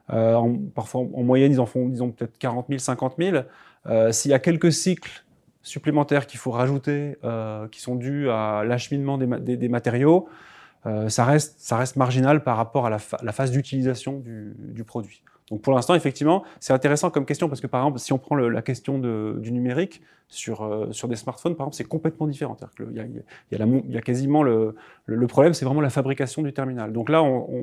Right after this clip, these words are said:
on, sur le numérique, on, on, on serait dans une problématique où il faudrait ne pas renouveler trop souvent les appareils. Alors que l'aviation, on a un pro-, on a le problème inverse, on a un problème qui est on les revi-, renouvelle pas assez vite. On, on parlera peut-être du renouvellement des flottes,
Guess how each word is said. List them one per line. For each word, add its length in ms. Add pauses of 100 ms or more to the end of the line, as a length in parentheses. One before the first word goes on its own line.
(180)
on, 60
sur 160
le 40
numérique, 340 (360)
on, 400
on, 220
on 200
serait 180
dans 100
une 160
problématique 360
où 40
il 60
faudrait 260 (100)
ne 140
pas 180
renouveler 500 (460)
trop 160
souvent 300
les 100
appareils. 400
Alors 240
que 340
l'aviation, 520
on 60
a 40
un 120 (140)
pro-, 140
on 320
a 60
le 240
problème 240
inverse, 280
on 200
a 40
un 80
problème 220
qui 80
est 60
on 100
les 80
revi-, 300
renouvelle 340
pas 140
assez 240
vite. 260 (420)
On, 200
on 60
parlera 260
peut-être 140
du 80
renouvellement 340
des 80
flottes, 240